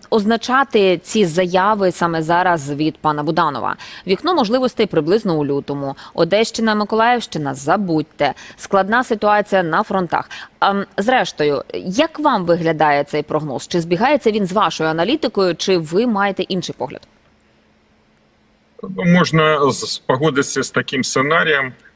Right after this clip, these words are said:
Speaker 2: але, е, розкладається у випадку, е, якщо буде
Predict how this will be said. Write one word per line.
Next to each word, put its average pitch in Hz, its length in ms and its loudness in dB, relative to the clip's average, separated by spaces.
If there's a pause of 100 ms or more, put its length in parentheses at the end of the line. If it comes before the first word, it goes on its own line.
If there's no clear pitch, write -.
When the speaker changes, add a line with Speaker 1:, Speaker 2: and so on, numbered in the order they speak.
Speaker 2:
але, 131 400 4
е, 139 60 2 (920)
розкладається 135 880 0
у 127 160 2
випадку, 131 720 0 (540)
е, 110 380 2
якщо 135 640 2 (220)
буде 131 460 0